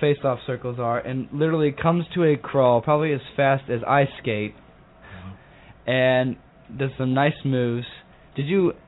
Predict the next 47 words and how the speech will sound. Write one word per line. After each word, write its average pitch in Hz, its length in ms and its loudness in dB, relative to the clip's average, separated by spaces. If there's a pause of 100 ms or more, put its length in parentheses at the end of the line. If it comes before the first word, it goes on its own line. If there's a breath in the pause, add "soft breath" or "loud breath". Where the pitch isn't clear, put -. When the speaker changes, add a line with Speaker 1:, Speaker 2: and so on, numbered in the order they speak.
Speaker 1:
I 135 60 -2
mean, 147 200 4
after 139 220 2
watching 147 360 4
that, 131 80 2
your 135 160 2
thoughts 135 320 0
on 117 140 -4
that? 110 220 -6 (320)
Speaker 2:
Yeah, 113 260 -8
it 117 40 -2
was 101 160 -8
crazy. 110 340 -4
I 78 120 -10
mean, 95 260 -8 (1400 soft breath)
not, 110 240 -4 (160)
not 107 200 -6
an 104 40 -12
ordinary, 101 680 -6
um, 90 540 -10 (560)
shootout 107 340 -6
move. 90 220 -10 (440)
But 143 80 -6
it 131 80 -4
Speaker 1:
Apparently 190 240 0
Speaker 2:
worked. 151 100 -2
Speaker 1:
against 151 160 -4
the 135 80 -2
Minnesota 151 520 -2
Wild. 123 380 2 (560)
Rumor 196 300 2
is 190 80 4
they're, 175 100 4
like, 156 160 4
one 156 100 0
of 147 40 0
the 135 80 2
hottest 143 340 0
teams 160 220 -4
in 123 60 -4
hockey 127 280 -2
right 175 180 -2
now? 190 180 -6
Speaker 2:
Yeah, 123 120 -2
they 113 80 -6
got 107 220 -8
the 101 220 -12